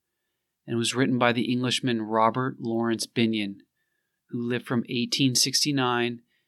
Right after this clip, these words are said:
until nineteen forty-three. Hunger. I come among the peoples like a shadow.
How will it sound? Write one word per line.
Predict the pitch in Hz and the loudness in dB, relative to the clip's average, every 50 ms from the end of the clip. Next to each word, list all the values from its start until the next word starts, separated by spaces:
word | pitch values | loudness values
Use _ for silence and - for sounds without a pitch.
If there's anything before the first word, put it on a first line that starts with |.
| _ _ - | _ _ -10
until | - 113 104 - 120 113 | -10 -8 -4 -2 -2 0
nineteen | 110 110 110 110 104 - - 120 117 110 104 | 2 2 2 2 2 0 0 -2 -2 -2 -4
forty-three. | - - 117 113 110 104 101 - - 110 110 110 104 101 98 - _ _ _ _ _ _ _ _ _ _ _ _ _ _ _ _ _ _ _ _ _ _ _ _ _ _ _ _ _ _ _ _ | -4 -4 -2 -2 -2 -4 -6 -8 -10 -8 -6 -4 -6 -6 -8 -12 _ _ _ _ _ _ _ _ _ _ _ _ _ _ _ _ _ _ _ _ _ _ _ _ _ _ _ _ _ _ _ _
Hunger. | _ - - - 135 131 131 123 117 107 104 104 107 - _ _ _ _ _ _ _ _ _ _ _ _ _ _ _ _ _ _ _ _ _ _ _ _ _ _ _ _ | _ -6 2 4 6 6 6 2 0 -4 -6 -8 -10 -18 _ _ _ _ _ _ _ _ _ _ _ _ _ _ _ _ _ _ _ _ _ _ _ _ _ _ _ _
I | - 127 | -10 -8
come | - - - - 139 135 135 | -8 -6 -2 0 2 4 4
among | 135 135 135 131 131 131 127 | 4 6 4 4 4 2 0
the | 120 | 0
peoples | - - - 135 123 - 135 123 120 - | -2 -2 -2 -2 -2 -2 -2 -4 0 2
like | 127 117 113 | 2 2 2
a | - 110 | 2 0
shadow. | - - - 123 113 117 117 117 107 104 101 101 - | 0 2 4 4 6 6 6 4 2 0 -4 -8 -14